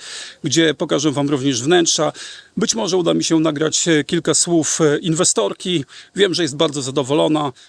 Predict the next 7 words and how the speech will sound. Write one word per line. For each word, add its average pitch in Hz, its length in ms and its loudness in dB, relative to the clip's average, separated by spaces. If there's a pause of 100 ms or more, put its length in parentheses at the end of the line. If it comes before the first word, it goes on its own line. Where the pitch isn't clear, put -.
(140)
więc 170 260 -2
ten 180 180 2
odcinek 160 460 -2
będzie 147 420 0 (320)
trochę 175 280 0
inny 214 240 0
niż 190 220 -2